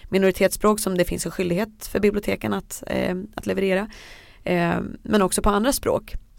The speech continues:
Och oftast så finns det tillgängligt och, eh, bibliotekarierna kan faktiskt, eh, ge det. Och det har också visat sig,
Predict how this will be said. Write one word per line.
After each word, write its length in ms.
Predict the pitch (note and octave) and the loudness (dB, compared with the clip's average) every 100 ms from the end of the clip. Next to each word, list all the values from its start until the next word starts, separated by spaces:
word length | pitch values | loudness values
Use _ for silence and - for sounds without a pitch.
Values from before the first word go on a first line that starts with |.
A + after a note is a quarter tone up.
| - | -2
Och 100 | - | 2
oftast 340 | B3+ - C4 - | 2 2 0 2
så 80 | D#4+ | 0
finns 280 | E4 A#4 | 0 -2
det 120 | - - | -4 -4
tillgängligt 600 | - - - - F3+ - | -4 -6 -8 -6 -6 -2
och, 280 | - - - | -4 -2 -2
eh, 160 | - | 0
bibliotekarierna 640 | G3 F#3+ G3+ - F#3 G3+ | 0 0 -2 0 0 0
kan 240 | B3 D4 F4+ | -2 -2 -2
faktiskt, 520 | - - - - - - - - | -4 -4 -8 -8 -12 -20 -20 -10
eh, 480 | - F3+ F3 F3 F3+ - | -2 0 0 -2 -4 -4
ge 320 | F3 D#4 E4 | 0 2 2
det. 200 | F3 - | 0 2
Och 280 | - F#3+ F#3+ | 4 4 6
det 60 | G#3 | 6
har 120 | G#3 | 4
också 180 | G#3 G#3 | 2 0
visat 380 | A3 - F3+ | 0 0 -4
sig, 300 | - F3+ F3 | 4 6 6